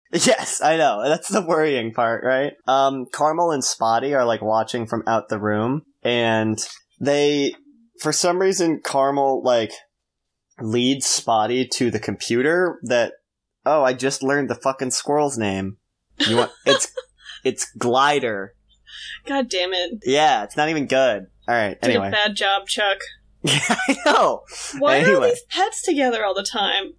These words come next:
Speaker 2: I don't take my cat places with me usually.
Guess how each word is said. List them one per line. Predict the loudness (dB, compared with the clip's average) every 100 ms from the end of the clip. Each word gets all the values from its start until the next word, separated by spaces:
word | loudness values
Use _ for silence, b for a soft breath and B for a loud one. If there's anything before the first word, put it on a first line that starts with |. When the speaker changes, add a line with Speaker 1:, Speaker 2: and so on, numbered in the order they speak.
| -6
Speaker 2:
I | -2
don't | 0 0 0
take | -2 0
my | -2
cat | -2 0 -2 0
places | 0 0 -2 -8
with | -6
me | -4 -2
usually. | 0 -2 -4 -4 -4 -4 -6